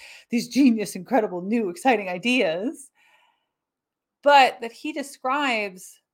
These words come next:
the strength of that second half of life being wisdom, what he calls crystallized intelligence, versus earlier in life, it's general, um, uh, generative intelligence. Crystallizing intelligence is where we are able to take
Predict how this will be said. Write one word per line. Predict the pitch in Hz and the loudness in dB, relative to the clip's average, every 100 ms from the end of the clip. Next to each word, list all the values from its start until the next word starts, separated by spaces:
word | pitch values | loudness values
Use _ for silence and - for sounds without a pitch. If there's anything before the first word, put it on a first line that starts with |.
| - | -14
the | 208 | -12
strength | - - 240 247 220 - _ _ _ | -14 -8 -4 -4 -6 -14 _ _ _
of | 190 185 | -10 -4
that | 185 - _ | -4 -4 _
second | - - 339 339 | -12 -4 -4 -4
half | 220 214 196 190 | -10 -8 -8 -8
of | 165 | -14
life | 202 254 220 175 175 - _ _ _ _ _ _ | -4 -2 -2 -4 -12 -20 _ _ _ _ _ _
being | - 220 185 | -8 -8 -6
wisdom, | 185 254 240 170 160 | -4 -4 -4 -10 -12
what | 165 | -12
he | 233 | -14
calls | 226 220 185 175 _ | -6 -4 -4 -6 _
crystallized | - 262 254 190 165 156 160 170 | -8 -8 -8 -8 -6 -6 -8 -16
intelligence, | 160 165 143 - - | -16 -12 -12 -14 -16
versus | - 208 208 180 _ _ | -8 -8 -8 -16 _ _
earlier | 196 185 170 | -12 -10 -10
in | 165 | -10
life, | 165 156 | -12 -14
it's | 160 | -16
general, | _ 170 156 156 151 - - | _ -12 -10 -10 -12 -14 -8
um, | 151 - - - - | -6 -6 -12 -12 -8
uh, | 147 | -6
generative | 165 240 208 165 - | -2 -2 -2 -8 -12
intelligence. | 160 - - - 262 _ _ _ _ _ _ _ _ _ _ _ _ | -16 -16 -16 -18 _ _ _ _ _ _ _ _ _ _ _ _ _
Crystallizing | - 359 370 269 254 240 214 | -4 -2 0 2 2 2 -6
intelligence | 190 - 285 262 202 190 | -4 2 2 0 -8 -12
is | 190 | -12
where | 196 190 | -8 -8
we | 185 | -8
are | 180 - | -10 -8
able | 233 226 | -6 -6
to | 214 | -6
take | 190 - 339 | -12 -6 -2